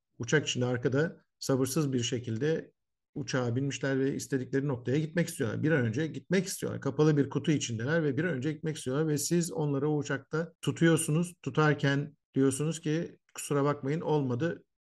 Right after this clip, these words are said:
ineceğiz." Bütün operasyon etkileniyor.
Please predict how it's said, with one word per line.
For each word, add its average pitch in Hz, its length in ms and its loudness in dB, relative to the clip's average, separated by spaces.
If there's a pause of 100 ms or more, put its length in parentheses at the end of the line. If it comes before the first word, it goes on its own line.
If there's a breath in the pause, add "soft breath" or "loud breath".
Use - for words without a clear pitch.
ineceğiz." 143 600 -2 (440)
Bütün 220 600 2
operasyon 196 540 -2
etkileniyor. 120 720 -6